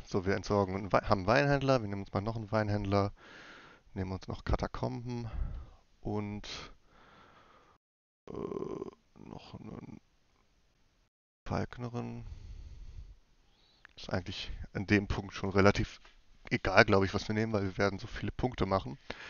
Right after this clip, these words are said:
So, jetzt geht's Prozession auf Prozession. Experiment. Haben eine Eisenhütte bekommen. Mm. Dann Falknerin,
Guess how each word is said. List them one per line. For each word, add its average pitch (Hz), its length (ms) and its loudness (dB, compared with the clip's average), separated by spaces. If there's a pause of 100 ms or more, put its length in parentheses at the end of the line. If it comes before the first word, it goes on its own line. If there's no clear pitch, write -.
(300)
So, 95 340 0
jetzt - 220 -2
geht's - 220 -4
Prozession 101 560 -4
auf - 120 -6
Prozession. 170 640 -2
Experiment. 123 720 -2 (1200)
Haben 90 180 2
eine - 100 -6
Eisenhütte 117 360 2
bekommen. 110 360 2 (1000)
Mm. 110 440 -4 (1200)
Dann 98 400 -2 (2500)
Falknerin, 113 720 -2